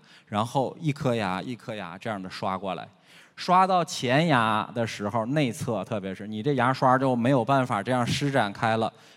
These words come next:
把牙刷可以立起来，刷刷内侧，面面俱到。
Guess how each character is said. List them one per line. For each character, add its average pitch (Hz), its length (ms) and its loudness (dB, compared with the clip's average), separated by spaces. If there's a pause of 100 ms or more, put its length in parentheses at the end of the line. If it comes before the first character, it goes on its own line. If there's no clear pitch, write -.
(120)
把 95 100 -8
牙 101 160 -4
刷 113 180 -6
可 117 120 -12
以 107 100 -10
立 131 180 -8
起 107 160 -10
来， 87 100 -12 (300)
刷 113 220 -6
刷 117 120 -6
内 117 220 -6
侧， - 280 -8 (640)
面 156 300 6
面 120 460 0
俱 110 240 -8
到。 98 300 0